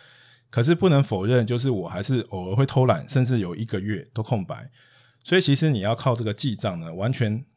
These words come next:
控制在你自己的这个花费，本来就是很困难。甚至你有这个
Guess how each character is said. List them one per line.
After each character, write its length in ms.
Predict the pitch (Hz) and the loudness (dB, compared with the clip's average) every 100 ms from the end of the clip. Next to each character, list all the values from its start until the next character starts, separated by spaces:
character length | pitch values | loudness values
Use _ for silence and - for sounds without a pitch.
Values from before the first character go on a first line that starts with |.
| - | -8
控 240 | - 131 | 0 0
制 320 | 107 120 98 - _ | 0 -4 -8 -10 _
在 560 | - 120 101 87 76 73 _ _ _ | 0 2 2 -2 -10 -14 _ _ _
你 140 | - - | -12 -6
自 160 | 151 | -2
己 100 | 135 | -2
的 140 | 170 90 | -4 -8
这 80 | 104 | -8
个 100 | 98 | -6
花 180 | 104 | -4
费， 240 | 92 95 73 - | -6 -6 -10 -4
本 100 | 101 | -2
来 80 | 104 | 0
就 100 | 139 | 0
是 300 | 139 120 - | 0 0 -4
很 140 | - | -10
困 220 | 87 120 87 | -4 -4 -4
难。 180 | 60 - _ _ _ _ | -8 -18 _ _ _ _
甚 160 | - 175 | -2 0
至 140 | 160 | 2
你 160 | 139 117 | 2 2
有 180 | 107 87 | 0 -2
这 140 | 110 | -6
个 420 | 101 87 80 73 | -6 -6 -8 -12